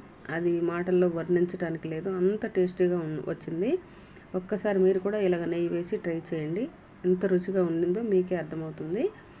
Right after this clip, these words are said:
మరి తప్పకుండా ప్రతి ఒక్కరూ వీడియో తప్పక ఓపెన్ చేయండి. మనకు పోపు సిద్ధమైపోయింది. మనం, ఆ, రెడీ చేసి పెట్టుకున్న పప్పు ఇందులోనే వేసేసాము. ఇంకా దీనిలోనే కొన్ని వాటర్ పడతాయండి, ఎందుకంటే మరీ చిక్కగా అవుతుంది చల్లగా అయిన తర్వాత. చూడండి ఎంత మ-,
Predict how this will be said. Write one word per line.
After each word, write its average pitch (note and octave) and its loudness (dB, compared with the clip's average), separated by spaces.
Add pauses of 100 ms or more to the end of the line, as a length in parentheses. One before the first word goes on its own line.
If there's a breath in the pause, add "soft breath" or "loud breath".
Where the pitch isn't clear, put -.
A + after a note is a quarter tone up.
(280 loud breath)
మరి F3 -6
తప్పకుండా G3 2
ప్రతి F#3 0
ఒక్కరూ F3+ 2
వీడియో F#3 4
తప్పక F3+ 0 (400)
ఓపెన్ E3+ -2 (120)
చేయండి. D3+ -6
మనకు E3 -6
పోపు F3 -4
సిద్ధమైపోయింది. E3+ -2
మనం, E3+ -2 (460 loud breath)
ఆ, C#3+ -4
రెడీ F3 4
చేసి F3+ 0
పెట్టుకున్న E3+ -4
పప్పు D#3+ -6
ఇందులోనే D#3 -4
వేసేసాము. F3 -4 (520 loud breath)
ఇంకా G3 -2
దీనిలోనే G3 4
కొన్ని F#3 2
వాటర్ F3 -2
పడతాయండి, E3+ -4
ఎందుకంటే G3+ -4
మరీ G3 4
చిక్కగా F#3+ 0
అవుతుంది E3 -2
చల్లగా F3 -4
అయిన D#3 -4
తర్వాత. E3 -6 (540 loud breath)
చూడండి F#3+ 2
ఎంత F3+ 0
మ-, E3+ -2